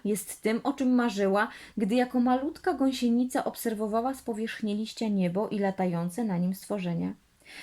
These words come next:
Gdy była dzieckiem, wydawało jej się, że dorosłość oznacza wolność i możliwość robienia tego, czego się pragnie. Wydawało jej się, że dorosłość to czas na spełnianie marzeń. Tymczasem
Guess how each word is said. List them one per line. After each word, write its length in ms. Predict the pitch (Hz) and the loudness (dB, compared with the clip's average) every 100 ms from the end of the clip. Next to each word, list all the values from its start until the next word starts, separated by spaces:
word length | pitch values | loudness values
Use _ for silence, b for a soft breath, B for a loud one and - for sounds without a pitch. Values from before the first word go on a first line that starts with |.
| B 190 | B -2
Gdy 160 | 190 | 0
była 260 | 196 269 262 | 2 2 4
dzieckiem, 500 | 214 208 - 208 214 | 2 -2 -4 -4 -2
wydawało 440 | 226 233 254 277 | 0 2 2 2
jej 220 | 262 254 | 2 -2
się, 140 | 247 247 | -2 -4
że 80 | 226 | -2
dorosłość 480 | 240 269 - 285 | 0 -2 -2 -2
oznacza 380 | 294 294 285 320 | 0 0 2 0
wolność 600 | 311 311 226 156 180 - B B 262 | 4 4 4 0 -6 -12 B B 0
i 80 | 240 | 2
możliwość 460 | 247 247 277 269 | 4 2 -2 0
robienia 340 | 269 262 262 269 | -2 2 2 2
tego, 320 | 277 269 285 | 2 0 0
czego 200 | 277 285 | -2 -2
się 140 | - | -2
pragnie. 600 | 311 349 302 185 175 180 B B B B | -2 0 2 2 0 -2 B B B B
Wydawało 520 | 214 226 233 302 311 247 | 0 2 4 4 6 2
jej 240 | 196 175 | 2 -2
się, 220 | - 180 | 0 -2
że 100 | 196 | 0
dorosłość 600 | 196 226 262 277 302 294 | 2 2 2 2 0 -2
to 100 | 294 | -4
czas 360 | - 277 277 294 | -2 -2 0 0
na 80 | 285 | 0
spełnianie 500 | - 285 294 302 311 | 2 4 6 6 4
marzeń. 600 | 359 339 185 165 175 180 b b b | 2 0 0 0 -2 -6 b b b
Tymczasem 720 | - 220 226 202 208 220 214 | -2 0 4 2 2 -6 -6